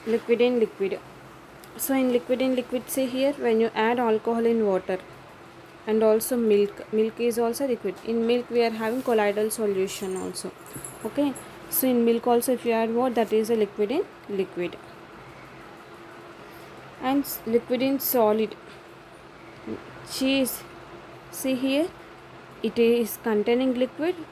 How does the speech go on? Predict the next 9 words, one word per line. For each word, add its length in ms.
and 180
also 260
it 80
is 200
a 100
look 220
like 260
a 60
solid. 500